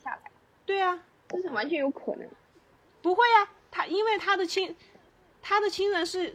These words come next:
Speaker 2: 知道想用这个事情，最后他那个逝世之后，然后他也不是说他一死之后社会就认-，认可他，也是他的亲人对他进行了市场营销的。所以说，如果一个人要对你进行这个营销的话，他会把你的数据保留下来啊，然后再给，对你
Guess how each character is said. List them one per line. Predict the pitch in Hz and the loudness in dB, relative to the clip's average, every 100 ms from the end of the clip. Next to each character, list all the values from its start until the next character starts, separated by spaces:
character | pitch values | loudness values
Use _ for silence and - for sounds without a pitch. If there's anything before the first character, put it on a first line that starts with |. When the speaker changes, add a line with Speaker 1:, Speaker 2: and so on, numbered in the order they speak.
| - | -6
Speaker 2:
知 | 349 | 2
道 | 415 370 | 6 6
想 | 247 220 | 4 -2
用 | 220 240 | -2 -4
这 | 277 | -4
个 | 240 | -6
事 | 233 254 | -8 -8
情， | 240 | -8
最 | 220 262 | -6 -4
后 | 247 214 | -2 -4
他 | - 226 | -4 -4
那 | 226 208 | -4 -4
个 | 190 180 - _ _ | -4 -6 -8 _ _
逝 | - 262 | -20 -18
世 | - 220 | -10 -10
之 | 208 | -8
后， | 220 233 185 | -4 -2 -2
然 | 196 | 0
后 | 262 233 - - | 0 -2 -8 -18
他 | - 370 | -4 -2
也 | 453 247 | 0 -4
不 | 226 | -6
是 | 294 330 | -4 -4
说 | 302 320 320 - - | -2 -2 -2 -6 -6
他 | 330 | -2
一 | 339 330 | -2 -2
死 | 320 208 | -6 -12
之 | 190 254 | -12 -8
后 | 247 | -8
社 | - 277 | -8 -10
会 | 262 240 | -8 -10
就 | 233 | -10
认-， | 247 233 - | -10 -12 -14
认 | 254 233 | -12 -12
可 | 214 | -12
他， | 202 208 | -10 -8
也 | 214 226 226 | -4 -2 -2
是 | 381 | -2
他 | 277 359 | 4 4
的 | 330 | 2
亲 | - 359 | -4 -4
人 | 302 | -4
对 | 240 | -4
他 | 262 262 | -2 -2
进 | 277 254 | -4 -8
行 | 208 | -8
了 | |
市 | 214 262 | -8 -12
场 | 240 185 | -10 -10
营 | 180 | -10
销 | 196 240 262 | -2 0 4
的。 | 240 - - - - | 4 2 -6 -20 -20
所 | - 359 | -6 0
以 | 480 453 | 2 4
说， | 427 415 | 2 0
如 | 302 | 0
果 | 359 | -2
一 | 311 277 | -4 -2
个 | 294 | -2
人 | 277 254 | 0 4
要 | 269 | 2
对 | 262 277 | 2 -8
你 | 240 180 | -6 -8
进 | 262 | -10
行 | 247 226 | -8 -6
这 | 240 | -6
个 | 220 | -4
营 | 202 196 | -4 -4
销 | 240 | -4
的 | 220 | -2
话， | 262 | -4
他 | 285 403 | -2 -2
会 | 453 | 0
把 | 381 | 0
你 | 349 | -2
的 | 254 | -6
数 | - 285 | -8 -12
据 | 240 | -6
保 | 196 | -4
留 | 170 | -4
下 | 202 220 196 | -4 -4 -4
来 | |
啊， | 175 208 | -4 -6
然 | 240 311 | -8 -6
后 | |
再 | 392 392 | -6 -6
给， | |
对 | 311 311 | -6 -8
你 | 269 220 | -10 -14